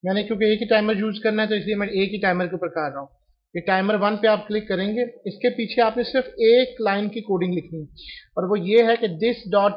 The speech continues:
progress bar one dot increment, और increment के अंदर आपने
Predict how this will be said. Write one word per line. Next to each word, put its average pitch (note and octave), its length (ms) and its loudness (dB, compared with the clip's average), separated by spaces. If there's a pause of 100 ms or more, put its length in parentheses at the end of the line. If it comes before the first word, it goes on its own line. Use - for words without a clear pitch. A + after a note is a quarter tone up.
progress G3 440 -2
bar F#3 160 4
one F3+ 500 -2
dot F#3 180 0 (220)
increment, B3 440 0 (500)
और G#3 160 -2
increment A#3+ 480 0
के A#3 60 0
अंदर G#3 220 2
आपने G#3 680 -2